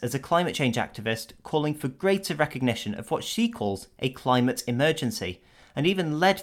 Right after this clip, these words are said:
the Green Party into the twenty fifteen general election. My guest this week is member of the House of Lords and former leader of the Green Party, Baroness Bennett of Manor Castle. Natalie, welcome to the show.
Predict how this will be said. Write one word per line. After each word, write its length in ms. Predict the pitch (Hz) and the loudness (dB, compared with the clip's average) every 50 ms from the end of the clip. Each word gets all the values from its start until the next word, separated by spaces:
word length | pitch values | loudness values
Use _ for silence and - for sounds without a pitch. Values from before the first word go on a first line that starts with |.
| - | -4
the 60 | - 127 | -6 -4
Green 260 | 123 151 170 185 170 | 0 2 2 0 0
Party 420 | - 117 90 95 - - 101 98 | 0 -2 -2 -2 -2 -4 -8 -6
into 280 | - - 120 117 - - | -4 -2 -4 -4 -4 -6
the 80 | - | -10
twenty 400 | 110 - - 147 143 151 - 143 | -8 -4 -2 -2 -2 -2 -4 -8
fifteen 500 | 135 - 120 117 - - - 110 110 107 | -2 -2 -4 -4 -2 -4 -2 0 0 0
general 400 | 104 113 98 92 87 85 87 87 - | 0 0 -2 -2 -2 -6 -8 -8 -4
election. 480 | 104 113 131 - - - - 82 85 - - | 2 2 2 2 0 -4 -6 -8 -8 -2 2
My 120 | 147 165 | 2 4
guest 200 | 156 - 240 240 | 6 4 4 4
this 200 | - 156 151 - | 2 2 2 4
week 240 | 147 147 156 151 - | 6 6 4 4 2
is 180 | - 147 139 135 | 0 0 2 4
member 280 | 160 190 214 208 202 | 6 6 6 6 6
of 80 | 175 156 | 4 2
the 80 | - 139 | 0 0
House 260 | - 226 233 226 - | 2 2 2 2 -2
of 100 | 147 131 | -4 2
Lords 300 | 123 120 127 139 135 - | 4 4 4 4 2 -2
and 180 | - 135 135 | 0 0 0
former 300 | 135 - - 180 170 156 | 0 2 2 2 4 4
leader 360 | 151 143 160 202 214 202 202 175 | 2 2 2 2 2 2 2 0
of 180 | - 143 - | 0 -2 -4
the 80 | - 135 | -6 0
Green 240 | - 180 202 202 - | 2 4 4 4 4
Party, 420 | - 104 104 104 - 123 131 160 | 2 0 0 0 -2 -4 -4 -4
Baroness 400 | - - 160 170 175 175 160 - | 0 0 2 2 2 0 -2 0
Bennett 340 | - 156 151 151 - - - | 2 2 2 2 0 -2 -4
of 160 | 139 135 - | -6 -4 -2
Manor 220 | 143 143 143 147 | 0 0 0 0
Castle. 480 | 139 - 175 180 175 - 131 107 101 - - | 0 0 0 0 0 2 0 0 0 0 0
Natalie, 320 | 156 175 170 - 127 113 104 | 0 0 0 2 0 0 2
welcome 280 | 120 127 123 - 127 | 2 2 2 0 -4
to 80 | 113 - - | -6 -4 -6
the 60 | 110 | -6
show. 280 | - 123 98 92 90 | -4 -2 -4 -4 -4